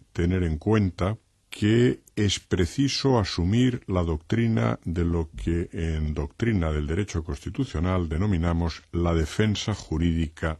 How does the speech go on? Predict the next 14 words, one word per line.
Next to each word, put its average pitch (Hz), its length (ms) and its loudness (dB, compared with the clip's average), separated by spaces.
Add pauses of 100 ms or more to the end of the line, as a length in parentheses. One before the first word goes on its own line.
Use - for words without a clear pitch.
de 78 200 -4
la 71 180 -4
Constitución. - 760 -12 (560)
Es 82 160 -8
decir, 85 340 -2
la 78 260 0
Constitución 110 1000 -4 (100)
tiene 82 420 2
previsto 76 840 -6
en 65 160 -10
su - 120 -10
seno 131 380 0 (100)
un 123 240 4
mecanismo 113 760 2